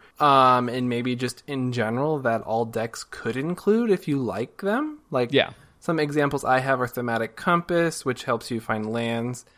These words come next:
Speaker 1: and also acts as a really good attacking deterrent later, or Treasure Map, which is good filtering the top of your deck, and eventually some ramp slash card draw. Both are colorless cards that can slot into any deck, so there are a bunch of cards like that in Standard that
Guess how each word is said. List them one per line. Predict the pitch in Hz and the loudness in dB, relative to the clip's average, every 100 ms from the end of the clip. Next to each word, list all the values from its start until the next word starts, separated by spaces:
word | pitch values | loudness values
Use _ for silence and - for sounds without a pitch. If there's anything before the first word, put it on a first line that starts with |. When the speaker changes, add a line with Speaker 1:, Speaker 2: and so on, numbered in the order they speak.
| _ _ - | _ _ -10
Speaker 1:
and | 113 | -2
also | 110 113 117 113 | 0 0 -2 -2
acts | 107 107 113 | -2 -6 -8
as | 104 | -8
a | 98 | -8
really | 101 101 | -6 -8
good | 98 101 104 98 104 113 _ _ _ | -10 -8 -4 -4 -6 -14 _ _ _
attacking | 117 - 113 143 139 | -14 -10 -8 -6 -4
deterrent | 135 160 156 202 190 | -4 -2 -2 -4 -4
later, | 160 196 240 _ _ _ _ _ _ - | -4 -2 -6 _ _ _ _ _ _ 0
or | 139 135 | 4 4
Treasure | - 139 139 139 | 2 0 4 2
Map, | 131 127 127 | 4 4 2
which | 120 - | -2 -4
is | 110 | -8
good | - 107 107 | -4 -4 -4
filtering | - 175 175 - 175 165 156 | -6 -2 -2 2 2 2 0
the | |
top | 143 139 147 | 2 2 2
of | |
your | 139 | 0
deck, | 123 117 120 - - - - | 4 2 2 -12 -20 -20 -4
and | 117 | 0
eventually | 117 120 - 117 117 | 0 0 -2 -2 -2
some | 120 113 | -2 -2
ramp | 104 104 107 - | -2 -4 -6 -8
slash | - 101 - | -6 -6 -8
card | - 175 160 - | -2 0 0 -4
draw. | - - - _ _ _ _ | -12 -12 -16 _ _ _ _
Both | - 151 | 2 4
are | 139 | 2
colorless | 120 - 180 180 123 | -2 2 4 4 0
cards | - 123 117 | -2 -2 0
that | 117 | -2
can | 117 | -8
slot | 113 120 113 | -2 0 2
into | 113 - | 0 -4
any | 123 131 | -6 -4
deck, | 101 - - | -6 -8 -10
so | - 123 113 107 107 - - - | -6 -2 0 0 -4 -10 -20 -4
there | 202 349 | 0 2
are | |
a | 285 | 2
bunch | 170 170 | 2 0
of | 160 | -4
cards | - 139 120 | 2 2 4
like | 117 117 - | 0 0 -2
that | 107 | -2
in | 110 | -2
Standard | 107 - 110 104 101 98 104 | -6 -8 -8 -4 -4 -4 -4
that | 104 98 | -4 -6